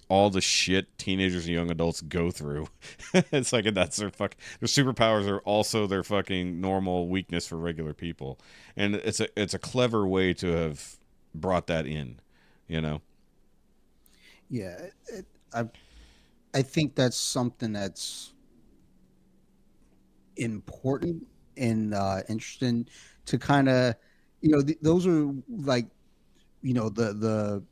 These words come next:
Speaker 2: teenage issues things are things that shows try to steer away from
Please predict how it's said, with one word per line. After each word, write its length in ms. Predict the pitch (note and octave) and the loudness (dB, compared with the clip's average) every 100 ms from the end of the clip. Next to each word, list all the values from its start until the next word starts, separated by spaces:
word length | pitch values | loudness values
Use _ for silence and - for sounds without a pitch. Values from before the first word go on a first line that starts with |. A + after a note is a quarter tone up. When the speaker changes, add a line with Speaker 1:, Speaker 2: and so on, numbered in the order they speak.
| _ | _
Speaker 2:
teenage 480 | - D3 B2+ A2+ - | -4 0 4 2 0
issues 400 | A#2+ - A2 G2+ | -6 -4 -6 -6
things 260 | G#2+ G#2 G2+ | -8 -8 -8
are 120 | G#2 _ - - - _ _ | -12 _ -20 -20 -20 _ _
things 220 | F#3+ G3 | -2 2
that 260 | D#3+ C#3 B2+ - | 4 2 0 -10
shows 460 | - - C#3 C3+ - - | -8 2 4 4 -2 -14
try 420 | - - - A#2 A#2 | -14 -10 -2 0 0
to 100 | A2+ | -4
steer 300 | - A#2 A2 | -4 -2 -2
away 220 | G2+ G#2+ | -2 -6
from 380 | - C#3 C3 | -4 0 0